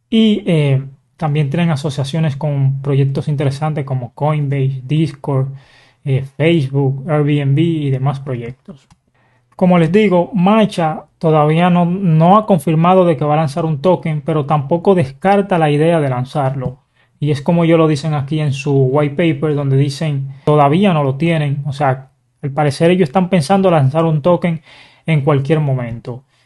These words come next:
Y esto también me hace mucho sentido porque últimamente hemos estado viendo cómo el proyecto ha estado trabajando mucho, agregando nuevas cosas dentro de su plataforma, haciendo nuevas actualizaciones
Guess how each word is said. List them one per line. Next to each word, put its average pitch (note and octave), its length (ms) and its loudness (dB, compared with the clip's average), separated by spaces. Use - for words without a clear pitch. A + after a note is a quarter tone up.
Y E3+ 100 0
esto G3+ 160 4
también A3 260 2
me A3 80 4
hace G#3+ 160 2
mucho G#3+ 200 2
sentido G3+ 640 2
porque D#3 240 2
últimamente E3 720 2
hemos D#3+ 240 0
estado F#3 280 2
viendo E3+ 320 0
cómo E3 200 0
el F3 60 -2
proyecto E3 420 -2
ha - 20 -2
estado D3 300 -4
trabajando D#3+ 480 -2
mucho, C#3+ 480 -2
agregando D3 640 2
nuevas D#3+ 380 0
cosas E3 340 0
dentro C#3 220 -2
de C3+ 60 0
su C#3 120 -4
plataforma, D#3 600 0
haciendo C#3+ 320 -4
nuevas D3+ 260 -2
actualizaciones D3 880 -4